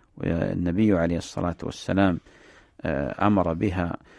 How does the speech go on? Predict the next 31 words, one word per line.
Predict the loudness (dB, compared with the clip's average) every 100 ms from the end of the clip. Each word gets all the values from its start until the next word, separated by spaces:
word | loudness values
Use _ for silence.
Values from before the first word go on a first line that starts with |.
| _ -8
في | -2 0
أكثر | -2 0 2
من | 4 4
مقام | 2 0 -2 0 2 2
ونهى | 2 2
عن | 0 -2
تركها، | 0 -2 -2 -4 -4 -6 -8
ولذلك | -2 4 4 4 0
ي-، | -4 -4 _ _ _ _ -4 -4 2 4
يجب | 4 4 2
على | 0
الإنسان | 0 -2 -4 -2
أن | -2
يتقي | -2 -4 -8 -4
الله | -4 -4 -6
وأن | -8 -8
يخاف | -6 -6 -4
الله | -2 0 0 -2
وأن | -4 -2
ينتبه | 0 2 2 2 -4 _ _ _ _ _ -12
إلى | -4 -2 0 -2 -6
قضية | -6 -2 0 -2 -4 -16 _ _ -20 _ -20
الصلاة | -18 -6 0 2 2
وإقامتها | -2 -6 -4 -2 0 0 -4
حق | -4 -10 -6
الإقامة، | -4 -4 -4 -4 -2 -2
ويحذر | 2 2 2 0 0
من | 0 -4
التهاون | -6 0 4 4 2
والتكاسل | -2 -8 -6 -6 -6 -10 -12
فيها. | -18